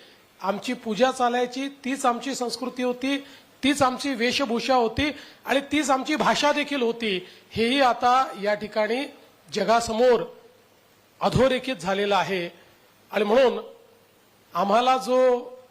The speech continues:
इतिहास शिकवला की ज्या इतिहासाने आमच्या संस्कृतीला संपवण्याचा प्रयत्न केला, आता जगातले सर्व पंडित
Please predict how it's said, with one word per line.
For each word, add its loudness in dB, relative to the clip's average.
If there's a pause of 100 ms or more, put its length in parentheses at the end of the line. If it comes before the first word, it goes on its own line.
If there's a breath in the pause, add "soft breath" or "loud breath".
(220)
इतिहास 0
शिकवला 2 (1040)
की -6
ज्या 2
इतिहासाने 0 (180)
आमच्या -4
संस्कृतीला -2 (1300)
संपवण्याचा 0
प्रयत्न -4
केला, -2 (720)
आता 2
जगातले -4
सर्व -4
पंडित -2